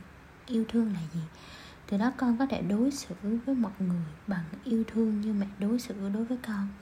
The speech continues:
Con tự tin cho đi yêu thương vì con biết được rằng yêu thương nó tuyệt vời như thế nào. Yêu thương nó như một cái nguồn nước vô hạn, liên tục và bền bỉ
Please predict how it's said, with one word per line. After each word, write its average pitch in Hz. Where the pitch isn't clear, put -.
Con 247
tự -
tin 220
cho 220
đi 226
yêu 226
thương 214
vì 175
con 208
biết 294
được 190
rằng 165
yêu 233
thương 220
nó 254
tuyệt 196
vời 175
như 196
thế 233
nào. 214
Yêu 233
thương 214
nó 226
như 240
một 196
cái 247
nguồn 196
nước 240
vô 226
hạn, 175
liên 226
tục 185
và 180
bền 175
bỉ 175